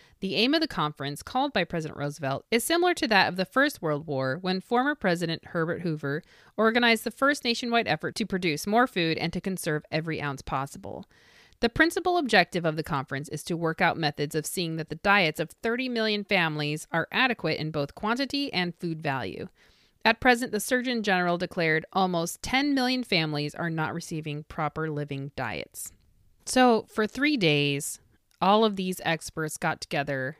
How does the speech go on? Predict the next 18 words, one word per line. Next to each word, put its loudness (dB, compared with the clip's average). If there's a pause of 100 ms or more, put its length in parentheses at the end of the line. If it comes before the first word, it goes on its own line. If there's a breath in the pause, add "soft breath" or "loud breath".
(180)
and -2 (100)
what -4
they 0
formulated 2 (580)
as 0
a -4
way -2
to -2 (580)
fix -4
this -4
nutrition -4
problem -2
in -4
America -4 (720 soft breath)
was 6
the 0
National 0
Nutrition -6